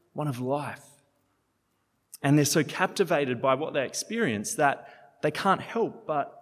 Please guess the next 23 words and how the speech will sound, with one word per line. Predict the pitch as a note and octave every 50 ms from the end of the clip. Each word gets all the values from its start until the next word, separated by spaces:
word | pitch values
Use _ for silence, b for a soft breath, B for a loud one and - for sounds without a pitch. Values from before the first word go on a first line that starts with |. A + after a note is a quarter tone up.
| - _ _ _ _ _
share | - - - - - E3 E3+ F3+ F3+ C3 A2 -
about | - G2 A2+ C#3 D3+ F3 F#3+ -
it, | - - - - _ _ _ _ _ -
telling | - - E3+ E3+ F3+ E3+ D#3
others | D#3+ F3+ F3+ D3 A2 G2 - - - - -
about | C3 A#2+ C#3+ C3+ B2+ B2
the | - C3+
life | C3 C3 C3+ C#3+ C#3 B2+ -
that | - A#2+ -
Jesus | C3 - A#2+ B2 A#2 A#2+ A2 -
offers | - D3 - - - - D#3 - - - _ _ _ _ _ _ _ _ _ _ _ _ _ _ _ _ - - _ _ _ -
and | - A#2+ B2+ C3
this | A#2+ B2+ -
new | A#2 A#2+ C3+ C3
kingdom | C3 - C#3 C#3 D3 A#2+ A#2+ G#2
that | G2+ -
he's | A#2 A2+ G#2+
come | - - B2 A#2+ B2
to | - A2+
bring. | G#2 - C#3+ C#3+ G#2 - _ _ _ _ _ _ _ _ _ _ _ _ _ _ _ _ _ _ _ _ _ _ _ _ _ _ _ _ _ _ _ _ _ _ _ _ _ _ _ _ _ _ _ _ _ _ _ _ _ _ _ _ _ _ _ _ _ _ _ _ _ _ _ _ _
What | _ G#2+ A2+
about | A#2+ C#3+ D3 - D#3+
you? | F3 G#3 F3 F2+ E2